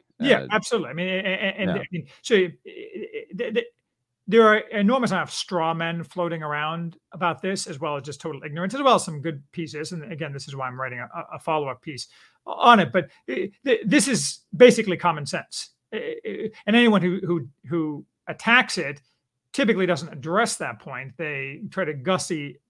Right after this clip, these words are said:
Speaker 1: uh, up their, their underlying belief. And their underlying belief is that I don't care enough about winning. I don't care enough about my, my principles. Instead, I want to, uh, continue to allow the left to have total power forever in this country.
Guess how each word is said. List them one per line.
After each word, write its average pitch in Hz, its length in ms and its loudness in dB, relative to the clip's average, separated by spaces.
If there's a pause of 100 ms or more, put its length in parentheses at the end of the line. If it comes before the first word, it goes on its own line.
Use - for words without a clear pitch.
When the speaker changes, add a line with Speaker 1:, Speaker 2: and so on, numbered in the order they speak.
Speaker 1:
uh, - 60 -12 (220)
up 180 200 -2
their, 143 480 -4 (280)
their 143 520 -4 (420)
underlying 185 540 4
belief. 147 320 -6
And 180 60 -4
their 180 100 0
underlying 196 400 4
belief 156 280 -4
is 151 120 -6
that 160 180 -6 (680)
I 226 260 8
don't 190 300 0
care 170 280 -2
enough 147 260 -6
about 139 420 -4 (220)
winning. 156 560 0 (300)
I 185 180 4
don't 185 180 -2
care 185 220 -2
enough 156 240 -6
about 165 160 -8
my, 151 240 -2
my 160 300 -2
principles. 175 680 -4 (400)
Instead, 202 360 2
I 165 140 2
want 170 260 -4
to, 156 320 -6 (120)
uh, 180 80 -8 (160)
continue 190 540 0
to 165 180 -6
allow 151 260 0
the 156 100 -8
left 160 320 -2
to 170 60 -10
have 147 180 -8
total 170 280 -6
power 147 340 -2
forever 139 380 -8
in 131 80 -14
this 127 120 -16
country. - 300 -20